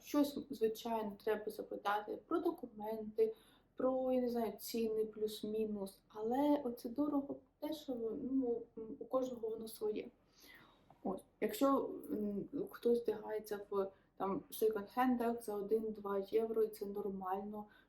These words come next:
чому ні? Наприклад, а друг-, для другої люди-, для іншої людини це ненормально. От не, не, не звикли вдягатися в секонд-хендах, тому, о, там,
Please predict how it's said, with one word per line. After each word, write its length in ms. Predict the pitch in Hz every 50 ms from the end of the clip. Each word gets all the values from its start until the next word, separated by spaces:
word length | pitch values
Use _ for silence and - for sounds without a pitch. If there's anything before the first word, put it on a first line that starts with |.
| _ _
чому 400 | - - 226 220 214 208 208 202
ні? 220 | 220 262 320 - - -
Наприклад, 500 | 220 208 208 - 226 220 220 214 - -
а 180 | 208 208 - -
друг-, 260 | 254 285 349 381 330
для 180 | - - - 214
другої 440 | 214 214 220 214 214 254 302 370 370
люди-, 340 | 330 277 - - - -
для 160 | - 202 214 220
іншої 400 | 220 247 233 240 - - 208 214
людини 460 | 202 202 233 254 330 392 349 247 226
це 240 | - - 233 240 240
ненормально. 800 | 226 214 226 240 233 220 214 - - 190 185 185 190 196 202 - - _ _ _
От 160 | 233 240 -
не, 120 | 254 269 262
не, 200 | 254 254 254 247
не 140 | 262 285
звикли 360 | 277 247 214 208 202 - 202 196
вдягатися 680 | 196 196 - - 226 254 254 - 254 - - - - - - - - - _ _
в 80 | _ -
секонд-хендах, 600 | 214 220 226 220 214 - - 185 196 190 190 190 - -
тому, 440 | - 214 214 220 233 233 226 226 - - - _ _ _ _
о, 320 | - 208 202 196 196 190 190 190 - 269 - - - _ _ -
там, 220 | 196 196 202 202